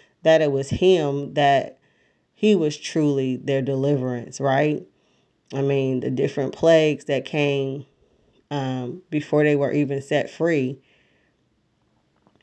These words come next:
It, it was God's way of vindicating the people of Israel. Um, and they cried out in their distress, right? Um, in their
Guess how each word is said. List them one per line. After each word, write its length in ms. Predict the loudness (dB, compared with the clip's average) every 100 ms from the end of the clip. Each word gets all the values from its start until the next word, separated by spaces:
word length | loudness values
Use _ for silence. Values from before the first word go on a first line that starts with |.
| _
It, 280 | -12 -12 -10 -4
it 120 | -2
was 180 | -2 0
God's 920 | 2 2 2 0 -6 -14 -18 -12 -10 -8
way 320 | -2 0 2
of 160 | 0 -2
vindicating 1000 | 2 2 2 -2 0 2 2 -2 -4 -8 _ _ _ _ _ _ -12
the 160 | -8
people 520 | -4 2 2 2 -2 -2
of 140 | 2
Israel. 720 | 2 2 0 -2 -2 -4 -10 -18 _ _ _ _ _
Um, 420 | -6 -4 -4 -4
and 100 | 0
they 120 | 0 -2
cried 360 | 2 4 6
out 420 | 4 4 2 -2 -12
in 200 | -6 -4
their 240 | -4 -4 -6
distress, 880 | -8 -10 -4 2 4 2 -2 -12 -16 -20 _
right? 480 | -4 -2 0 -2 -8 _ _ _ _ _ _ _ _
Um, 460 | -6 -4 -2 -4 -6
in 140 | -4 -2
their 360 | -2 -2 -6